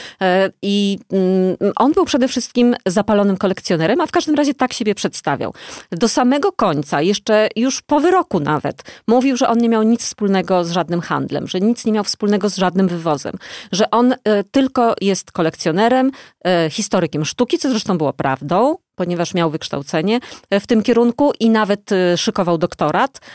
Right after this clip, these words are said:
ale tego doktoratu już nie zdążył obronić, tej pracy, e, nie napisał, no bo został aresztowany i trafił do więzienia później.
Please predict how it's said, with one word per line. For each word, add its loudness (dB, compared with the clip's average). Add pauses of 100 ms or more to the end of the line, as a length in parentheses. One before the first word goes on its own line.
(140)
ale 2
tego -2
doktoratu -2
już -6
nie 2
zdążył 0
obronić, -2
tej -6
pracy, -4 (280)
e, 2
nie 4
napisał, 0
no 2
bo 2
został 0
aresztowany -2
i -8
trafił -6
do -6
więzienia -4
później. -4